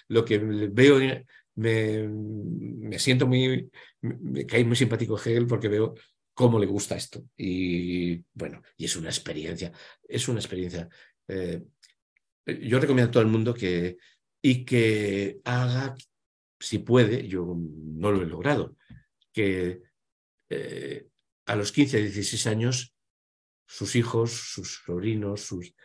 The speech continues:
lean, lean la obra esta, los dieciséis años. Yo creo que es el momento maravilloso para leer esto. Y siempre, y siempre, ¿no? Y luego, quien no lo haya leído a los dieciséis años, pues cuando sea.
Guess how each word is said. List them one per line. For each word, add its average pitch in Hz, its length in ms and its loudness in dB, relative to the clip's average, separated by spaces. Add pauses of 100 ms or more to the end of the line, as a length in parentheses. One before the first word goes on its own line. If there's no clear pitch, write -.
(140)
lean, 95 520 -4 (240)
lean 92 220 -2
la 82 120 -4
obra 76 220 -6
esta, - 320 -6
los - 160 -8
dieciséis - 460 -6
años. 85 240 -6 (260)
Yo 113 120 0
creo 101 200 -4
que 117 80 -2
es - 200 -2 (180)
el 98 160 -4
momento 104 520 0
maravilloso 90 720 -2
para 85 200 -4
leer 82 200 -2
esto. - 240 -8 (180)
Y 101 100 -2
siempre, - 500 0
y - 100 -12
siempre, - 360 -8
¿no? 95 160 -6
Y 120 40 0
luego, 73 240 -8 (340)
quien - 160 -6
no 87 80 -2
lo 90 100 0
haya 98 180 6
leído 98 180 4
a 95 40 0
los 92 100 -4
dieciséis 98 320 -6
años, 110 220 -2
pues - 260 -12 (280)
cuando 123 200 -12
sea. - 340 -10